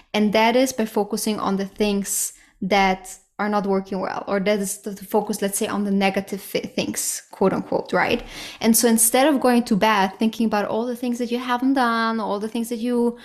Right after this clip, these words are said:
wanted to do but haven't, all the things that you've done shitty, or all the things that you haven't done hundred one percent perfect, you actually train your brain and your mind to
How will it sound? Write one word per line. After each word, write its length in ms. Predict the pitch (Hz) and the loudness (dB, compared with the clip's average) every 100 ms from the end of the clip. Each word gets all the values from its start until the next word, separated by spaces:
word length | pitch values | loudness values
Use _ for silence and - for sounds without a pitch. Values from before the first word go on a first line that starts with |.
| - - | -20 -4
wanted 300 | 226 233 247 | -2 0 -2
to 80 | 254 | -4
do 160 | 240 | -2
but 140 | 233 240 | -2 -2
haven't, 440 | 214 202 214 214 | -2 -2 -2 -4
all 240 | 196 208 | -4 -4
the 120 | 214 233 | -4 -6
things 220 | 240 233 | -6 -6
that 80 | 220 | -4
you've 160 | 226 | -4
done 140 | 233 226 | -2 -2
shitty, 560 | - 220 214 220 214 | -2 -4 -4 -4 -2
or 180 | 214 196 | 0 0
all 100 | 190 | 0
the 80 | 214 | -2
things 220 | 220 226 | -4 -6
that 120 | 226 | -6
you 100 | 220 | -6
haven't 240 | 220 214 220 | -4 -4 -4
done 120 | 214 | -4
hundred 300 | 220 214 214 | -4 -2 -2
one 160 | 214 208 | -2 -4
percent 320 | 220 226 202 | -6 -6 -2
perfect, 720 | - 302 294 - - - - - - - - | 2 2 2 -4 -4 -8 -16 -20 -20 -20 -8
you 120 | - 226 - | -2 -2 0
actually 720 | 240 269 277 - 226 226 220 | 0 0 -2 -4 -2 -2 -2
train 920 | - - - 240 254 277 320 330 285 | -6 -4 2 2 4 4 4 2 -2
your 200 | 226 226 | 0 -2
brain 420 | 190 226 220 208 | 0 0 0 -2
and 160 | 208 208 | -4 -2
your 80 | |
mind 600 | 233 214 190 - 226 247 - _ _ _ _ - | -2 -2 -2 -6 -8 -8 -12 _ _ _ _ -2
to 500 | 240 220 214 208 | 2 4 4 0